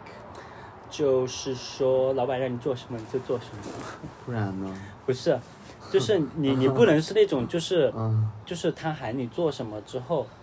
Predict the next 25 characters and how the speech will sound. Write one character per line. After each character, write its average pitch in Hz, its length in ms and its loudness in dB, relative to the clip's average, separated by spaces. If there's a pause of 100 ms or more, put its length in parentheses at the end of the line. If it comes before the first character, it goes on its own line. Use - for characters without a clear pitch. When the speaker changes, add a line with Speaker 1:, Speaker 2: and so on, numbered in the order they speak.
(240)
Speaker 1:
然 110 140 -6
后 151 160 0
你 120 160 -2
要 139 180 2
给 123 160 -6
他 120 140 -6
一 120 100 -2
个 131 80 0
回 101 340 -4
应， 123 380 -8 (240)
Speaker 2:
嗯。 104 120 -6
Speaker 1:
你 120 40 -4
懂 123 100 -2
我 123 100 -4
意 127 80 -4
思 123 140 -8
吗？ 110 180 -6 (100)
Speaker 2:
嗯。 101 260 -6 (280)
Speaker 1:
就 160 100 -4
是， 135 360 2 (280)
呃， 110 320 -4
比 117 80 -6
如 113 100 -2
说 127 220 0
他 131 200 -6